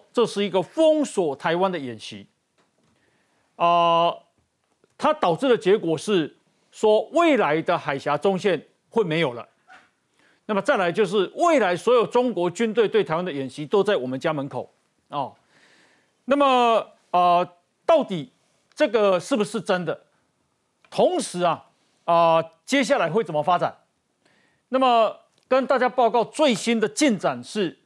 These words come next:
啊，中国啊自己说他们的东部战区的这个，啊，实弹演习已经，啊，结束，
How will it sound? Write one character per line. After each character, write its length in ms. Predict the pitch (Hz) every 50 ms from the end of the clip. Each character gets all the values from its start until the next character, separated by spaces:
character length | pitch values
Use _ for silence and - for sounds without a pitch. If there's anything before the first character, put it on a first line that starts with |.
| _ _ _ _ _ _ _ _ _ _ _ _ _
啊， 200 | 165 170 175 175 175 - _ _ _ _
中 360 | _ - 311 330 339 349 311 233
国 280 | - 180 170 170 185
啊 200 | 185 170 135 - - _ _ _ _ _ _
自 160 | - - 320
己 160 | 240 - 190
说 460 | 160 - - 220 226 220 - - _ _ _
他 160 | - 233 254
们 200 | 247 233 226 208 -
的 120 | - 190 180
东 480 | 180 - _ - 285 269 277 269 269 247
部 320 | - - 294 262 220 180
战 340 | 160 - - 294 262 214 170
区 340 | - - 208 208 214 208 - _ _ _ _ _ _ _ _ _ _ _ _ _ _ _ _ _ _ _ _
的 140 | - 208 185
这 200 | 185 - 262 247
个， 420 | 185 156 208 190 185 180 175 170 180
啊， 180 | - 151 156 151
实 220 | - - - 214
弹 320 | 208 - 277 233 175 - - _ _ _ _ _ _ _ _ _
演 180 | - 175 165 147
习 380 | - - 156 156 165 180 - _ _ _ _ _ _ _
已 300 | - 196 185 170 165 156
经， 440 | 147 - 240 254 247 240 240 233 240 _ _ _ _ _ _ _
啊， 200 | - 170 165 160
结 320 | 160 160 - 190 175 170
束， 320 | 196 190 - 277 202 -